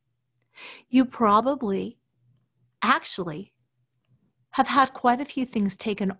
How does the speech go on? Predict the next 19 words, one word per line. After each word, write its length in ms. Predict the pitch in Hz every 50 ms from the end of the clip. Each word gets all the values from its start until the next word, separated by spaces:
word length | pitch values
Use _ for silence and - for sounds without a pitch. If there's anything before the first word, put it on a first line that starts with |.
| _
off 460 | - 254 - - - - - - - - - _ -
of 140 | 202 185 185
your 240 | 185 185 175 170
plate 360 | 165 - - 165 156 - - -
this 260 | 175 175 - - -
year. 220 | - - - - - _ _ _ _ _ _ _ _ _ _ _ _ _ _ _ _ _ _ _ _ _ _ _ _ _ _ -
There's 180 | 262 233 220
probably 680 | - - - - 240 254 247 302 302 311 277 233 226 214
going 260 | 190 208 202 202 202 196
to 80 | - 202
be 120 | 220 214
less 460 | 208 196 196 202 214 233 - - - - - - _
holiday 560 | - - - 240 226 220 226 220 220 214 214
functions 1000 | - - _ - 202 226 233 - - - 208 175 - - - - - - - - _ _
and 180 | - 208 202 196
parties. 760 | - - 233 233 254 233 - 64 - - - - - - - _ _ _ _ _ _ _ _ _ _ _ _ _ _ _ _ _ _ _ _ _ _ _ _ _ _ _ _ _ _ _ _ - - - - _
You 300 | - 233 240 269 311 320
might 440 | 294 254 240 269 302 311 294 - - - -
actually 880 | - 214 269 302 302 - - - - 135 147 - - - - - _